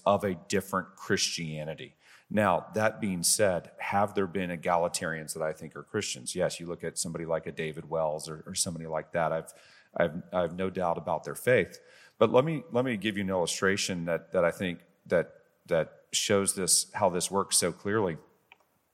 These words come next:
I was once having a conversation with my grandparents,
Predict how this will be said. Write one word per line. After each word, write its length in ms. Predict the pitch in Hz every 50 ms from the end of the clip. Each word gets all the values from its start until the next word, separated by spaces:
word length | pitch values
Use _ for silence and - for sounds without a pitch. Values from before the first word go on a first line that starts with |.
| _ - -
I 80 | - 95
was 160 | 95 90 98
once 240 | 104 107 107 - -
having 220 | 101 98 95 90
a 60 | 85
conversation 840 | - - 104 101 95 87 80 - - 87 92 95 - - 87 80 82 - _ - - - - - - - _ -
with 280 | - 98 90 - -
my 380 | 90 87 85 80 78 76 73 - - -
grandparents, 920 | - - 98 95 98 95 - - 90 78 73 69 - - - - - -